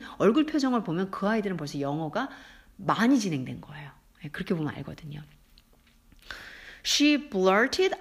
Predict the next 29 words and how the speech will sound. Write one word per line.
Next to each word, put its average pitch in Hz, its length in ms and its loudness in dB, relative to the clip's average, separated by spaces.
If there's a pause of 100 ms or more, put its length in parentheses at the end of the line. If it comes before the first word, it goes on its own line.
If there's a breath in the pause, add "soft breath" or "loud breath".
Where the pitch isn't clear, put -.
out. 330 280 2 (120)
Blurt. 214 540 4 (180)
Blurt 247 400 2
하면은 214 580 0 (460 loud breath)
불쑥 240 360 2
내뱉는, 139 380 -2
어, 202 200 0
그 160 220 -4
자-, 156 220 -4
자기도 196 280 -2
모르게 143 180 -4
불쑥 208 280 0
이렇게 - 200 -6
말하는 151 340 0
거 131 100 -8
있잖아. 127 340 -8
불쑥 311 480 -6
말하다라는 120 480 -8
뜻이에요. - 280 -14 (680 loud breath)
She, - 220 -2
she, - 240 -2
아, 185 300 0 (180 loud breath)
she 330 240 2
blurted 277 480 2
out. 330 400 0 (260 loud breath)
불쑥, 226 500 -2 (420 soft breath)
"Why 403 160 4
Turks?" 359 460 -2
하고 254 240 0